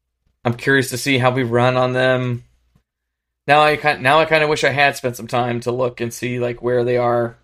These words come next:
from, um, a statistical standpoint now that we've got enough data points. But, um, I mean, they're forty-second in scoring. Like, let's not, like,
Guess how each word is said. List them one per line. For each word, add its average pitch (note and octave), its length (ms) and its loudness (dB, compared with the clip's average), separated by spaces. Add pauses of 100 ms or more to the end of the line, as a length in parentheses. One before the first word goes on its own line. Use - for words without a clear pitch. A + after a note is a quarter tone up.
from, B2 400 -2
um, A2+ 420 -4
a - 80 -4
statistical - 600 -6
standpoint A#2+ 680 -2
now B2 140 -2
that A#2 100 -2
we've B2 100 -6
got A#2 140 0
enough A2+ 220 -6
data A#2+ 240 2
points. A2+ 560 -6
But, A#2+ 400 0 (760)
um, G#2 720 0 (1000)
I - 320 -10
mean, A3+ 200 0
they're C4 140 4
forty-second A#3+ 640 0
in A#2+ 100 0
scoring. A#2 600 -6 (220)
Like, C3+ 460 -2 (640)
let's - 200 -8
not, A#3+ 180 2
like, E3 200 0